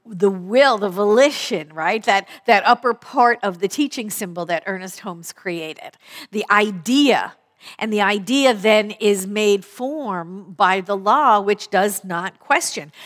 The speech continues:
So we pick the game. In other words, we decide our experiences. Rich, poor, lonely, unfulfilled, busy, whatever,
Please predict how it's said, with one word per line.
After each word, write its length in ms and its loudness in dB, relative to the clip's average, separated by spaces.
So 260 2
we 680 0
pick 360 -2
the 100 -6
game. 400 -2
In 140 -2
other 280 2
words, 460 -2
we 520 -2
decide 1120 0
our 340 4
experiences. 1500 -6
Rich, 600 0
poor, 560 0
lonely, 960 0
unfulfilled, 1160 0
busy, 600 0
whatever, 560 4